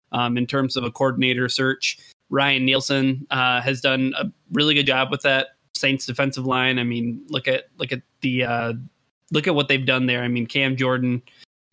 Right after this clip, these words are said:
um, one of the, the best defensive ends in all of football for, for a long time. And interestingly enough, I, I, I think that Nielsen actually hired with the Saints the same year that Dan Campbell did. So that's one name off the board.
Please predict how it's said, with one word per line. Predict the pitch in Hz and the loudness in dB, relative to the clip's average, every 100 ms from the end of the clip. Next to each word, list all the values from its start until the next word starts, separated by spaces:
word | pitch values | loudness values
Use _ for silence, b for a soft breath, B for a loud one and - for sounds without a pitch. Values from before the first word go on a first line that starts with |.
| - | -6
um, | 123 120 113 110 - | -2 0 -2 -2 -6
one | 135 127 | -4 -2
of | 120 | 0
the, | 117 120 | 0 0
the | 120 | -2
best | 120 127 - | 0 -2 -2
defensive | 123 131 123 123 | -2 -2 -2 -2
ends | 127 123 | -2 0
in | 127 | 0
all | 120 | 0
of | 117 | 0
football | 123 131 120 | -2 0 -2
for, | 131 117 | 0 -4
for | - 127 | -2 0
a | 123 | 0
long | 123 123 | 0 0
time. | 131 123 123 | 0 0 0
And | 117 - B B _ - | -2 -4 B B _ -4
interestingly | 175 196 - 185 165 151 | 0 0 0 2 4 4
enough, | 147 165 139 | 4 2 2
I, | 139 | 0
I, | 147 147 147 | 2 0 0
I | 131 | -2
think | 196 226 - | -2 -2 0
that | 147 143 | 0 2
Nielsen | 147 147 143 147 | 0 0 0 0
actually | 139 - 143 135 - _ _ | 0 0 0 0 -4 _ _
hired | - 160 151 139 131 131 | -2 0 2 2 2 0
with | 147 - | 0 0
the | 143 | -4
Saints | - 147 139 - | 0 0 0 -2
the | - 131 | -6 -4
same | - 147 139 | 0 2 2
year | 135 135 131 | 2 2 2
that | 127 | 0
Dan | 131 127 120 | 0 -2 0
Campbell | 143 135 123 | 0 0 0
did. | 123 117 | -4 -2
So | - 131 123 B - _ | 0 0 0 B -20 _
that's | 165 - | -4 -2
one | 156 151 156 156 151 | 0 2 2 2 0
name | 156 147 135 131 | 2 2 4 2
off | 123 - | 0 -2
the | 127 | -4
board. | 120 120 | -4 -4